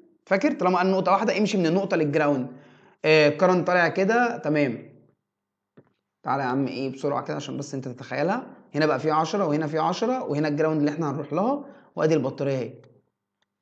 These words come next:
احنا جبنا الكارنت بكام؟ بوان امبير، يعني معدي هنا وان امبير، معدي هنا وان امبير، معدي هنا وان امبير. النقطة اللي هو عايز عندها اسمها اكس اهي، بوزيتيف نيجاتيف. حط يلا بوزيتيف نيجاتيف، بوزيتيف نيجاتيف،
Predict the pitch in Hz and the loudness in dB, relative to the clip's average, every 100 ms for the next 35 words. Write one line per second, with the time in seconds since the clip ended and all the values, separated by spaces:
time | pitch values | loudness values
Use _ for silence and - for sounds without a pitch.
0 | _ _ _ _ _ - 156 165 160 175 | _ _ _ _ _ -4 0 2 2 2
1 | 165 139 139 165 156 - 139 156 143 147 | 0 0 0 0 -2 -6 -2 0 2 2
2 | 135 127 127 143 151 147 151 131 131 151 | 2 0 -2 0 0 0 0 -2 -2 4
3 | 214 240 - - 147 139 143 143 143 143 | 4 2 -4 -8 -6 -4 -2 0 -2 -2
4 | 127 123 151 214 240 - 156 139 139 143 | -4 -2 2 2 0 -4 -6 -4 -2 -2
5 | 143 139 127 117 110 - 147 147 151 151 | -2 -4 -4 -4 -6 -6 -4 0 2 2
6 | 147 143 135 156 214 285 - - _ _ | 2 -2 -2 -2 -2 -4 -10 -20 _ _
7 | _ - 151 147 143 - 113 101 - _ | _ -6 -4 -2 -4 -6 -10 -12 -20 _
8 | 156 151 143 123 113 - - _ _ _ | -2 0 -4 -4 -6 -12 -20 _ _ _
9 | - - - 165 160 147 151 151 143 151 | -2 0 4 6 6 6 6 4 2 4
10 | 156 151 147 139 151 151 139 143 165 180 | 6 6 4 4 2 4 0 2 2 6
11 | 233 190 | 6 6